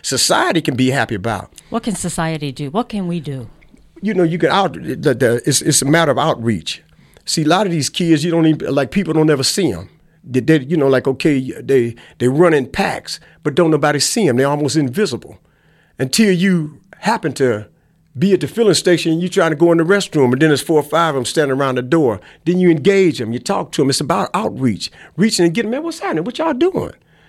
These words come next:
Speaker 1: "How's this going, man? Look, uh, a girlfriend in there, man, you know, it's like that." But when you have a relationship with 'em, the relationship is almost where the ones that are from the streets, they recognize the ones that are from the streets.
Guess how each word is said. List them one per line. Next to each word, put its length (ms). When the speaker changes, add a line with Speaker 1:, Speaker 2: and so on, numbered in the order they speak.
Speaker 1:
"How's 240
this 80
going, 240
man? 200
Look, 220
uh, 300
a 100
girlfriend 540
in 80
there, 120
man, 340
you 100
know, 180
it's 140
like 220
that." 280
But 120
when 180
you 100
have 240
a 60
relationship 760
with 120
'em, 280
the 100
relationship 600
is 100
almost 400
where 320
the 140
ones 340
that 120
are 80
from 220
the 80
streets, 520
they 160
recognize 640
the 80
ones 300
that 100
are 60
from 180
the 80
streets. 500